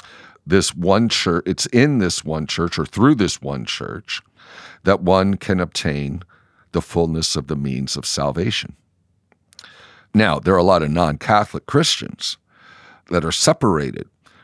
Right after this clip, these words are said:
from full communion with the Catholic Church. And you can find many elements of truth and many elements of sanctification in those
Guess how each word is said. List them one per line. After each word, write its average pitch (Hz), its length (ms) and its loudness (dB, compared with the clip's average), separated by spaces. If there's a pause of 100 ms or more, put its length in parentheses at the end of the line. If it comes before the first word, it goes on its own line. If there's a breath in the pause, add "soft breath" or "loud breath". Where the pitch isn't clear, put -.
(160 soft breath)
from 85 220 2
full 120 280 4
communion 87 720 0
with 76 180 -6
the 76 80 -10
Catholic - 480 -8
Church. - 540 -4 (440 soft breath)
And 92 160 4
you 107 100 6
can 107 160 0
find 107 400 2
many 85 200 2
elements 78 440 -2
of 98 100 -8
truth - 480 -8
and 71 160 -6
many 82 380 -2 (280 soft breath)
elements 85 500 2
of 87 100 -6
sanctification 87 1160 -4 (520 soft breath)
in 82 260 2
those 76 500 -4